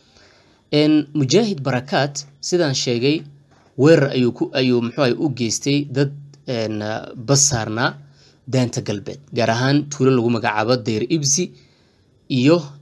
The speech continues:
ee, Kafar Naciim inta u dhexeysa oo ka tirsan galbeedka Ramallah oo Daanta Galbeed ah. Dilka, ee, weerarkaas markuu geystay, waxaa i-, isku dhacay marka iyo isaga iyo, een, koox,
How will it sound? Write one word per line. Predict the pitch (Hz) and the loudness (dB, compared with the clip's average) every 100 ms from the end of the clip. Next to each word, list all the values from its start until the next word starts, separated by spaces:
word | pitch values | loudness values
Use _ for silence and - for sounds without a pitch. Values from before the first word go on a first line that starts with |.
| - | -4
ee, | 127 | -4
Kafar | - 175 143 131 | -2 -4 -4 -4
Naciim | 117 113 135 131 | -2 -2 -2 -2
inta | 127 110 | -4 -6
u | 113 | -8
dhexeysa | 107 - 107 - | -10 -10 -8 -6
oo | 117 | -4
ka | - | -4
tirsan | - 143 - 156 165 - - - | -4 -4 -2 -2 -2 -6 -18 -14
galbeedka | 123 127 120 127 151 - 127 | -4 0 0 0 -2 -4 -4
Ramallah | 113 113 127 127 151 - - | -2 0 2 2 0 -4 -8
oo | 113 | -6
Daanta | 101 123 107 101 | -2 -2 -2 -6
Galbeed | 104 98 95 90 | -8 -8 -8 -10
ah. | - - _ _ _ _ _ _ _ | -12 -16 _ _ _ _ _ _ _
Dilka, | 131 240 233 - | 0 2 2 2
ee, | 151 151 139 | 4 6 6
weerarkaas | 156 180 143 131 147 | 4 2 0 -4 -4
markuu | 147 123 107 | -6 -4 -6
geystay, | 117 101 - 143 339 | -6 -6 -2 -2 -2
waxaa | - - 117 | -6 -4 -4
i-, | - 151 151 | -4 -4 -4
isku | - - 214 | -6 -4 -2
dhacay | 151 120 | 0 0
marka | 127 131 131 | 0 -4 -4
iyo | 110 131 165 | -2 0 0
isaga | - - 175 170 - _ _ _ _ _ | -2 0 2 0 -4 _ _ _ _ _
iyo, | 143 151 196 185 _ - | 0 2 0 -4 _ -4
een, | 127 120 117 113 117 | 0 0 -2 -4 -6
koox, | - 147 156 | -2 2 2